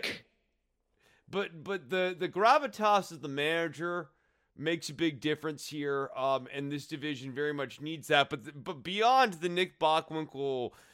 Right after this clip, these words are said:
Speaker 2: classic heel with gravitas, they need a face who can talk, who is cool, who people wanna hang out with.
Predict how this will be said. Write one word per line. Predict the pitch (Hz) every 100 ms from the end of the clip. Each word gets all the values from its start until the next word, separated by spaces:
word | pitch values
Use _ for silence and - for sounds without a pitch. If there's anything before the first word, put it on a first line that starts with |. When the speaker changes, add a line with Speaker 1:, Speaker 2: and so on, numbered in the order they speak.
| _ -
Speaker 2:
classic | - 175 175 180 - 175 156 - _ -
heel | - 180 180 165
with | 151
gravitas, | 151 151 151 131 143 135 127 120 - -
they | 127 147
need | 139 156 131 -
a | 131
face | 127 - 143 139 123 - - - _ _ _
who | - 147
can | 180 160
talk, | 151 156 143 139 - - - _
who | - 170 175
is | 175 143 -
cool, | - 160 160 156 151 143 143 _ _
who | - 147
people | - 143 143
wanna | 139 147 143
hang | 139 139 131 123
out | 113 78
with. | 67 52